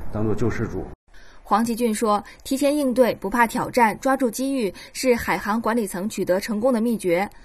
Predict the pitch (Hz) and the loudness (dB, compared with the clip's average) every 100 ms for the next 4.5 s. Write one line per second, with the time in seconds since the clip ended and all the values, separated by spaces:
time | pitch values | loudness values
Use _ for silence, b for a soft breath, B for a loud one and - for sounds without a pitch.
0 | B B 214 202 180 190 202 226 214 B | B B -4 -2 -2 -2 -2 0 -2 B
1 | B - 269 247 254 247 226 247 240 185 | B 4 4 6 2 2 2 2 2 0
2 | 190 240 254 226 220 240 233 247 208 190 | -2 -2 2 2 4 0 0 -6 -4 -4
3 | 240 185 170 175 240 240 214 247 262 185 | -2 -2 0 -4 0 0 0 0 2 0
4 | 196 180 - 202 | 0 -4 0 0